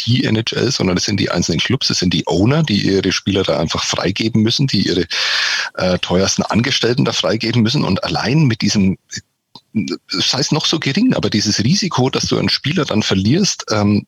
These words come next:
weil der halt einfach da drüben in, in Quarantäne, in einem Container, äh, hockt dann nochmal für zwei Wochen, weil er Kontaktperson war, weil er sich vielleicht infiziert hat,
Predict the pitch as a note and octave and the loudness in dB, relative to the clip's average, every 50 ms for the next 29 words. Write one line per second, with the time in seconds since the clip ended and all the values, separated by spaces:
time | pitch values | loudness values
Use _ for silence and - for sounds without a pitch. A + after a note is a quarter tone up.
0 | - - - F#2 F#2+ F#2 G2+ - A2 G2 F#2 G2 F#2+ - - F#2 G#2 - A2+ - | -8 -10 -4 -2 0 0 0 0 0 0 0 -2 -2 0 0 0 0 0 -2 -2
1 | - F#2+ F2 - - A2+ B2+ B2 G#2 - F2+ G2 G2 F#2 - - - - - - | -2 -2 -2 0 0 0 2 2 2 2 2 2 0 0 -2 -4 -4 -2 -2 -4
2 | - - - A2+ G#2 - G#2+ G2 F#2+ F#2+ F#2 - - F2 G#2+ D3 F3+ F3+ C3+ B2 | -4 -2 0 0 0 0 0 0 0 0 0 0 0 0 2 2 2 2 2 2
3 | G#2 F#2+ - - G2+ F#2+ - - G#2 C#3 E3+ E3 D#3+ D#3 - - - - - - | 0 0 0 0 0 0 0 0 2 2 4 4 2 2 0 -2 -4 -4 -4 -6
4 | - - - - - - - - - - - - - - - - - C3 B2 - | -6 -4 -2 -2 -2 0 0 -2 -2 -2 -4 -2 -2 -2 0 0 -2 -2 -2 -2
5 | B2+ A2+ - - E2 F2 B2+ D3+ C#3 C#3+ C3 A2 F2 F#2 - - F#2 - - - | -2 -2 -2 0 0 0 2 2 2 2 2 2 0 0 0 0 -2 -2 -2 -6
6 | - - - D3 - - C3+ C3 B2+ C3 B2 A#2 A2+ G#2+ G#2 A#2+ B2+ - A#2+ A2+ | -6 -4 -4 -4 -2 0 0 2 2 2 0 0 0 2 2 0 0 0 -2 -2
7 | - - - F#2 G2+ G#2 - A2 G#2 - - F2+ - - - E2+ - - - - | -2 -2 -2 -2 -2 -2 0 0 0 0 -2 -2 -2 -2 -2 -2 -2 -2 -4 -4
8 | - | -6